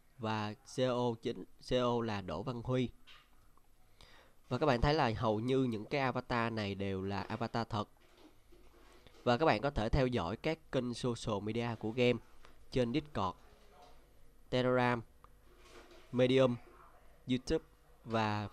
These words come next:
Twitter. Thì các bạn thấy là kênh Twitter của game này nó có, có hơn năm mươi ngàn người theo dõi. Kênh Telegram của game có hơn một trăm tám mươi ngàn. Và có group ch-,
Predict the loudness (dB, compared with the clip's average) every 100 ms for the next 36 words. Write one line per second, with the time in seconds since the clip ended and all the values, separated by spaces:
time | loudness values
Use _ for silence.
0 | -14 -6 -6 2 2 2 0 -10 -18 -20
1 | -20 -4 2 4 4 4 4 2 2 0
2 | 0 -2 -4 0 2 2 2 -2 0 -2
3 | 0 -2 -2 -2 -4 -4 -6 -6 -4 -2
4 | 0 0 -4 -6 -4 -2 2 2 2 -2
5 | -4 -10 -10 -4 -2 0 0 0 0 -4
6 | -12 -20 -20 -20 -20 -20 -20 -20 -20 -20
7 | -20 -20 -2 0 2 2 2 4 2 0
8 | -2 -2 2 2 2 -6 -20 _ -8 -6
9 | -2 -2 -2 -6 -4 -4 -2 -4 -2 -2
10 | -2 -2 -4 -10 -20 -20 -20 -20 -20 -20
11 | -20 -14 -2 0 2 0 -2 -4 0 2
12 | 2 -2 -4 -20 -20 -20 -6 -6